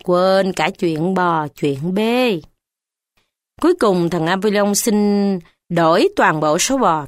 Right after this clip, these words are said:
vừa mới dắt ở trong hang ra để lấy cây đàn lia.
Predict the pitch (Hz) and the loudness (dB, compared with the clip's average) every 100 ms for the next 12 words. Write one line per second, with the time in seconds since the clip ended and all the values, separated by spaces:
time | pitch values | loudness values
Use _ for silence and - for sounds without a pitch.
0 | - 170 160 147 160 196 247 233 - 196 | -2 -2 -2 -2 -2 -2 -2 -2 -2 -2
1 | 196 185 180 175 170 185 165 - _ _ | 0 -2 -2 -2 -2 -2 -2 -6 _ _
2 | - 160 151 156 190 190 196 269 311 - | -8 -4 -2 -2 0 0 0 -2 -2 -2
3 | 180 165 156 156 151 143 156 180 | 0 0 -4 -4 -6 -6 -2 -2